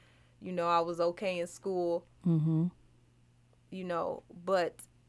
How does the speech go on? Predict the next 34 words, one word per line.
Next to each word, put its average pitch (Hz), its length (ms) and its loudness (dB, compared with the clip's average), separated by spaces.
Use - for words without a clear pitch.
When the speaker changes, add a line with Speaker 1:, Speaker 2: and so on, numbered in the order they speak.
Speaker 1:
when 185 220 -2
I 180 100 6
start 220 420 4
feeling 208 480 0
like 175 380 -2
I 190 100 0
don't 190 200 0
have 196 440 8
anybody, 175 580 -8
Speaker 2:
Mm-hmm. 175 560 2
Speaker 1:
and 180 140 0
I 175 100 2
feel 180 340 2
lonely 180 560 -2
and 175 180 -8
isolated, 175 800 -4
Speaker 2:
Mm-hmm. 156 600 4
Speaker 1:
<clears throat> - 380 -8
and 208 140 -6
I 190 120 0
feel 190 180 0
like 180 180 6
nobody 175 400 2
cared, 180 420 -6
not 202 220 8
even 190 220 -6
my 175 120 0
parents. - 640 -10
Speaker 2:
Right. 160 240 2
Speaker 1:
Can't 233 160 6
even 226 140 4
talk 208 260 6
to - 80 -10
them. 180 160 -6